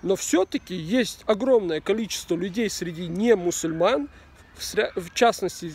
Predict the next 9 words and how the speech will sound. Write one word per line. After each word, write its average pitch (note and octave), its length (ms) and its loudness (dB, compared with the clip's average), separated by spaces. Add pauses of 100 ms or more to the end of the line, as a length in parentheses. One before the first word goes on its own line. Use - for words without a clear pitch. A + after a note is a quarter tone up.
среди F#3 420 -8
христиан, G3+ 640 0
которые C4 540 -2
это G#3+ 320 -2
культивируют A#3+ 920 -2
и B3 80 -4
про-, A#3 580 2 (760)
и A#3 60 0
практикуют. B3 720 0